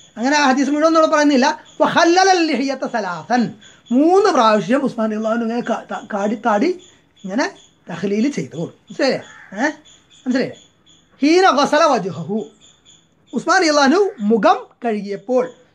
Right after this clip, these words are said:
സുമ്മ ഖാല, എന്നിട്ട് പറഞ്ഞു, റഅയ്തു റസൂലുള്ളാഹി സ്വല്ലല്ലാഹു അലൈഹി വസല്ലം ഫഅല അല്ലദീ റഅയ്തുമൂനി ഫഅൽതു. ഞാനിപ്പോൾ ചെയ്തതുപോലെ റസൂലുള്ളാഹി സ്വല്ലല്ലാഹു അലൈഹി വസല്ലം ചെയ്യുന്നത്, നിങ്ങളിപ്പോൾ എന്നെ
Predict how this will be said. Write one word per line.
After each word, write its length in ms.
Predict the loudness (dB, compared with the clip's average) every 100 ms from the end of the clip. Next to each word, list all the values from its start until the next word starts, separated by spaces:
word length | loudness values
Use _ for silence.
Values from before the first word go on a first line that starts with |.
| -10
സുമ്മ 180 | -2 2
ഖാല, 280 | 4 4
എന്നിട്ട് 340 | 4 0 -2 2
പറഞ്ഞു, 320 | 2 2 0 -4 _ _ -10 -6
റഅയ്തു 360 | -2 -2 2
റസൂലുള്ളാഹി 420 | 2 4 4 4
സ്വല്ലല്ലാഹു 300 | 4 4 2
അലൈഹി 0 |
വസല്ലം 180 | 2 2
ഫഅല 220 | 2 4
അല്ലദീ 280 | 4 6 6
റഅയ്തുമൂനി 480 | 6 4 2 2 4
ഫഅൽതു. 360 | 4 4 2 -4 _ _ _ _ _ _ -14
ഞാനിപ്പോൾ 380 | -8 -4 -2 -2
ചെയ്തതുപോലെ 720 | -2 0 2 4 6 4 2 -4 -18
റസൂലുള്ളാഹി 380 | -10 -4 -2 -2
സ്വല്ലല്ലാഹു 100 | 0
അലൈഹി 180 | 0 0
വസല്ലം 140 | 0
ചെയ്യുന്നത്, 460 | 0 0 2 0 -2 _ _ -2
നിങ്ങളിപ്പോൾ 400 | 2 2 2 -2
എന്നെ 400 | -2 -2 -2 -4